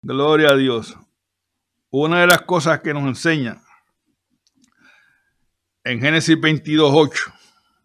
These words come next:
dice, y respondió Abraham, "Dios se proveerá del cordero para el holocausto, hijo mío".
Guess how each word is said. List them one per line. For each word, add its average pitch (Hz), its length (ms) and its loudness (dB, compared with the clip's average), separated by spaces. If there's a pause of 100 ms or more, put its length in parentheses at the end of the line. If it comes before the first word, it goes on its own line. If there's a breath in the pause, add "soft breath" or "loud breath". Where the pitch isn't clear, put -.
(2000)
dice, 123 840 -6 (1300 soft breath)
y 175 200 4
respondió 170 640 4 (440)
Abraham, 208 640 4 (1400)
"Dios 196 960 2 (160)
se 160 320 0
proveerá 156 840 4
del 131 300 -6
cordero 170 600 0
para 147 180 0
el 127 60 -2
holocausto, 127 760 -6 (200)
hijo 123 260 -6
mío". 123 460 -6